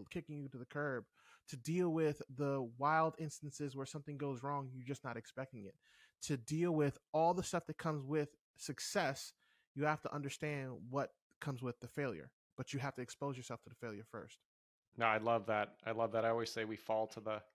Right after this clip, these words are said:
Speaker 2: highest level of our preparation. So if you're
Speaker 1: That's it.
Speaker 2: not preparing, you're not getting the reps in, you're not doing what, uh,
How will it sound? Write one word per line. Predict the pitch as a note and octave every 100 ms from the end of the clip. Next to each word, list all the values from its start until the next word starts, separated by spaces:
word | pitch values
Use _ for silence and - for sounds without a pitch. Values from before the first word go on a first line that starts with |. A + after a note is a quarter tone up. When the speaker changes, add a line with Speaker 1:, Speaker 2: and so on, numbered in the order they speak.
| _ _ _ _ _ _
Speaker 2:
highest | A#2+ A#2 -
level | A2+ A2 A2
of | G#2
our | G#2 G2
preparation. | - G#2 - G2+ G#2 G#2 - G2+ G2 - _ _ _ _ _
So | - A2
if | G#2+ -
you're | A2+
Speaker 1:
That's |
it. | A#2
Speaker 2:
not | A2
preparing, | - - - A#2+ A#2+ G#2 G#2 G2+ _ _ _ _ _
you're | A2
not | A2+ A2+ -
getting | A2 G#2+
the | G#2
reps | G#2+ G#2 -
in, | G#2+ G#2 G2+ G2+
you're | A2
not | G#2+ A2 A2 - - A2+
doing | A2+ A2 G#2+
what, | G#2 A2 -
uh, | - - B1+